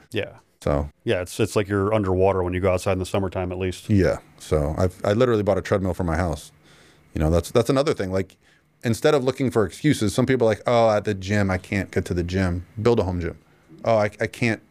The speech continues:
Speaker 2: I can't get to the gym for cardio." Buy a treadmill. If it's important to you, you find ways to make things work. And that's, that's kind of the bodybuilder mindset.
Speaker 1: Yeah. The time constraint thing is not an excuse. We, we both know it. Everybody knows it.
Speaker 2: I always tell,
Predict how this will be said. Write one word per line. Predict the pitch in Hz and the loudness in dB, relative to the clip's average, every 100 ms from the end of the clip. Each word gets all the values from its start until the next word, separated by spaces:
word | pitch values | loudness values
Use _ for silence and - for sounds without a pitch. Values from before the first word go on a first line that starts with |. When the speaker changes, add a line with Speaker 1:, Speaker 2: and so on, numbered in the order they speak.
| - | -4
Speaker 2:
I | 98 67 | -4 -4
can't | - 117 | -4 -4
get | 107 | -2
to | 101 | -2
the | 92 | -2
gym | 101 | -2
for | 95 90 | -2 -2
cardio." | 101 85 76 - _ - | -2 -2 -6 -10 _ -2
Buy | 104 104 | 0 2
a | |
treadmill. | - 92 82 - _ - - _ 139 | 0 -2 -2 -10 _ -20 -20 _ -4
If | 139 | -2
it's | 156 | -2
important | 160 - 165 139 | -2 0 0 0
to | 113 | -2
you, | 101 | 0
you | 98 107 104 | 0 0 -2
find | 113 117 107 | 0 0 2
ways | 104 92 | 2 2
to | 95 | -2
make | 90 - | -4 -4
things | 85 76 | -6 -2
work. | 90 76 82 | 0 0 -2
And | 85 | 0
that's, | 104 - - - - | 0 -2 -12 -20 0
that's | 117 127 | 0 2
kind | 156 135 | 0 2
of | |
the | 104 | 2
bodybuilder | 87 95 104 110 113 | 2 0 0 0 0
mindset. | 117 113 123 123 | -2 0 0 0
Speaker 1:
Yeah. | 104 104 95 - | 0 -2 -2 -8
The | - | -2
time | 190 185 | 0 0
constraint | 127 - 120 104 | -2 0 0 0
thing | 101 | -4
is | 92 | -2
not | 95 | -4
an | 90 | -4
excuse. | - 92 - - - | -10 -18 -16 -16 -8
We, | 113 120 107 | 0 0 0
we | 101 110 | 0 2
both | 104 98 90 | 2 2 0
know | 98 95 101 | 0 2 4
it. | |
Everybody | 110 104 98 92 | 2 0 -2 -2
knows | 90 87 87 | -2 -2 0
it. | 95 98 | 0 0
Speaker 2:
I | 98 113 127 | 0 2 2
always | 107 113 92 | 2 0 0
tell, | 101 82 | 0 0